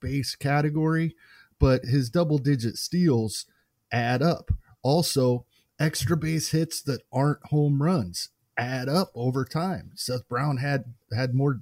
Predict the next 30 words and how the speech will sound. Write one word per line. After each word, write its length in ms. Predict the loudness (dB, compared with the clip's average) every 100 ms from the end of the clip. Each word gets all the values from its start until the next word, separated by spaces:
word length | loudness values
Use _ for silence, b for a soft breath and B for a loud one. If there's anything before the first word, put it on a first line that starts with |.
| -4
doubles 400 | -2 0 -2 -2
than 200 | -2 0
home 300 | 2 0 2
runs 320 | 2 2 0
to, 240 | -2 -4 -4 _ -6
to 100 | -4
pile 380 | 0 0 0
on 160 | 0 -2
top 340 | 0 -2 -2 -6
i-, 40 | -8
in 320 | -4 -2 -2
a 60 | -2
point 340 | -4 -2 -4
scoring 380 | -6 -4 -4 -4
format. 480 | -4 -2 -2 -2 -6 B B B B -8
I 100 | -2
got 180 | 2 4
him 100 | 6
in 100 | 6
the 220 | 4 -2 _ _ _ _
twentieth 580 | -12 -2 2 4 4 2
round 440 | -2 -2 0 0 0
here 500 | 0 0 0 -2 B B B -4
i-, 140 | -2 0
in, 200 | 0 -2 -8 -20 _ _ -4
before 460 | -2 0 2 2
pick 340 | 2 2 2 -2 _
two 300 | -2 0 0
forty. 720 | -2 -2 0 2 0 -2 -4 -8
I, 140 | -10